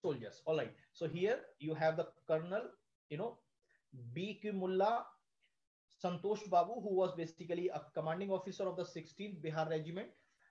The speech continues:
and he was basically posthumously, or he would be posthumously awarded the Mahavir Chakra, right, on the occasion of twenty-sixth of January two thousand and twenty-one.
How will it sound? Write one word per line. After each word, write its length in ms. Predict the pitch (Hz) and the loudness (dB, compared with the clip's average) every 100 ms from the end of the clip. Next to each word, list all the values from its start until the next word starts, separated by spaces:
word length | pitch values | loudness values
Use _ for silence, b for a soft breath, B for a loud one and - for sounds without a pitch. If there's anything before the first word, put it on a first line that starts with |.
| - | -8
and 160 | 156 151 | -8 -2
he 100 | 180 | 2
was 220 | 180 160 | 2 2
basically 400 | 165 156 170 180 - | -4 -4 -4 -4 -2
posthumously, 760 | 151 - - 170 165 190 254 - | -4 -4 -8 -6 -6 -6 -6 -2
or 120 | 156 | 0
he 60 | 175 | 0
would 220 | 175 160 | 0 -2
be 60 | |
posthumously 680 | 180 160 156 170 160 - 170 | -2 -2 -4 -6 -8 -6 -4
awarded 400 | 143 139 143 214 - _ _ _ _ _ | -2 0 0 -2 -4 _ _ _ _ _
the 120 | 139 139 | 0 0
Mahavir 640 | 135 135 147 196 202 175 | 0 0 4 4 2 -4
Chakra, 360 | 175 - 180 - - _ _ 143 | -4 -2 -2 -2 -6 _ _ 0
right, 220 | 127 113 - | 0 -2 -4
on 140 | 156 | 0
the 80 | 156 | 2
occasion 380 | 143 185 175 175 | 2 0 0 -2
of 140 | 208 - | -2 -2
twenty-sixth 580 | 180 185 254 - 220 - | -2 -2 -4 -6 -8 0
of 200 | 175 202 - _ b b _ 131 | 0 0 -4 _ b b _ -2
January 460 | 160 160 170 220 - - _ _ _ _ _ _ | 0 2 2 2 -2 -14 _ _ _ _ _ _
two 140 | 175 | 2
thousand 260 | 170 156 160 | 4 4 4
and 180 | 208 320 | -2 0
twenty-one. 440 | 156 151 147 107 | 0 0 -2 -4